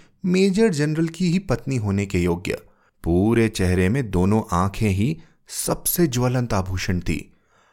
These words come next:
वे कुछ भी नहीं बोल रही थी, पर वे बड़ी-बड़ी आंखें निरंतर हंसती, मुस्कुराती, परिचय देती, मजाक उड़ाती जा रही थी। कभी वे मुझे देखती,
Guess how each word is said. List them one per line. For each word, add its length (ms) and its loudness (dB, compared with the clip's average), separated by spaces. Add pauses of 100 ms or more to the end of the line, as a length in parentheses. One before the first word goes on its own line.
(140)
वे 220 2
कुछ 320 -4
भी 140 2
नहीं 200 2
बोल 220 2
रही 220 2
थी, 340 -4 (460)
पर 160 0
वे 160 2
बड़ी-बड़ी 720 0 (100)
आंखें 420 0 (400)
निरंतर 560 0
हंसती, 540 -2
मुस्कुराती, 840 -2 (380)
परिचय 460 2
देती, 460 -4 (320)
मजाक 520 0
उड़ाती 360 0
जा 200 0
रही 220 0
थी। 380 -4 (460)
कभी 240 4
वे 140 4
मुझे 340 2
देखती, 380 -2